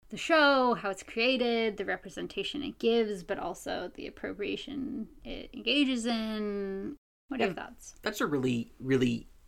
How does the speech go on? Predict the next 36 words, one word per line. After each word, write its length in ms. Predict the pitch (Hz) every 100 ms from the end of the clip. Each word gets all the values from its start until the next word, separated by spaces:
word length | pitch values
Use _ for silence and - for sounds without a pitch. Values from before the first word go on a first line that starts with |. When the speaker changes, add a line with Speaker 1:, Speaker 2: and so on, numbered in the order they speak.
| - -
Speaker 2:
important 680 | 139 120 - 120 95 - -
conversation 640 | - 107 98 - - -
to 60 | 82
have. 520 | - - - - - - _ _ _
And 100 | 147
Avatar 600 | 165 202 202 180 156 143
really 320 | 120 131 127
does 260 | 117 113 110
fit 180 | - -
in 120 | 113
this 160 | 107 -
very 320 | 117 113 - -
odd 260 | 107 -
space 520 | - - 104 87 -
because 600 | - 117 - 104 98 - -
it 140 | 127 -
is 440 | 131 139 135 131 -
in 280 | 135 135 131
many 220 | 117 139
ways 320 | 117 113 117
appropriative. 680 | 117 - 107 - - - - -
It 200 | - 113
is 400 | 113 117 110 120 -
a 140 | 113
way 400 | 113 101 78 92 -
of 360 | 107 101 95 117 - - - -
taking 640 | - 139 139 135 131 135 -
these 720 | 120 117 110 110 110 - - _ _
currents 460 | - 214 190 110 123
that 180 | 123 -
in 120 | 151
the 140 | 151
early 240 | - 175 175
two 140 | -
thousands 560 | 143 143 160 123 117 -
were, 160 | 120